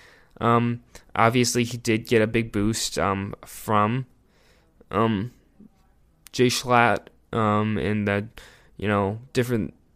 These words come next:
S M Ps. He was a, he and Jay Schlatt were on S M P Live together where they always ran bits and stuff like that. So I understand that, but, you know, I want him to get a bit more individu-, individuality to his character. I think,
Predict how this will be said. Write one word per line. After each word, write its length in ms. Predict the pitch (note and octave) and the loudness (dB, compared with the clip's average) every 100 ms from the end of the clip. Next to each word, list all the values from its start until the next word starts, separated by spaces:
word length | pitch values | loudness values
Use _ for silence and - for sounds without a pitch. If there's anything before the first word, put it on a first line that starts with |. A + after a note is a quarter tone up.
| _ - - | _ -16 -6
S 200 | A#2 - | -2 -2
M 100 | A#2 | -2
Ps. 360 | A#2+ A2+ A#2 | -2 -2 -2
He 100 | B2 | -2
was 140 | A#2 A2+ | -2 0
a, 180 | G#2+ G#2 - _ - | -2 -2 -12 _ -6
he 160 | B2+ | -2
and 80 | A#2+ | 0
Jay 100 | A#2 | 0
Schlatt 340 | - A2+ A2+ - - | 0 0 -2 -4 -4
were 280 | A#2+ A2+ G#2+ | -2 0 0
on 160 | G#2+ | -2
S 180 | E2+ - | -4 -8
M 60 | G#2+ | -10
P 120 | A2 | -6
Live 320 | A2 B2 B2 | 0 0 0
together 380 | A#2 A#2+ A2 A2 | 0 0 2 0
where 80 | G2 | 0
they 240 | G2 G2 - - - | -2 -4 -14 -20 -12
always 280 | - A#2 A#2+ | 0 2 4
ran 260 | A#2 A2 A#2 | 2 0 2
bits 380 | A#2 G#2+ - - | 2 2 -2 -8
and 120 | A2+ | -8
stuff 300 | - G#2+ F#2 | -2 -2 -2
like 200 | G2+ - | -6 -2
that. 440 | G2+ G2+ - - - - - | 0 0 -2 -10 -20 -20 -12
So 440 | - B2 A2 A2 | -4 2 4 4
I 100 | G2 | 4
understand 560 | C3 B2 - A#2+ A#2 G#2+ | 2 0 0 0 0 0
that, 300 | G2+ G2 - - | 0 -2 -4 -4
but, 260 | G#2+ D#2+ | -2 -2
you 60 | F#2 | -2
know, 200 | G#2+ G2 | 0 2
I 120 | G2 | 2
want 240 | C3+ D3 C3 | 0 0 0
him 140 | C3 | -2
to 100 | C3+ | -4
get 160 | C3 B2+ | -2 -2
a 60 | |
bit 160 | A#2+ G#2 | -2 -2
more 220 | A#2+ A#2 | 0 -2
individu-, 600 | G2 C3+ A#2+ A2+ G#2 - - | -2 0 0 2 2 0 -4
individuality 760 | B2 B2 A#2+ A#2+ G#2 G2+ A#2+ B2 | -6 -4 -4 -2 0 2 0 -2
to 120 | A2+ | -6
his 100 | - | -8
character. 600 | - G#2+ G#2+ B2+ C3+ - - _ - _ | -4 -4 -2 -4 -4 -6 -18 _ -20 _
I 140 | G#2+ | -2
think, 320 | A#2 D3+ C3 | 0 2 0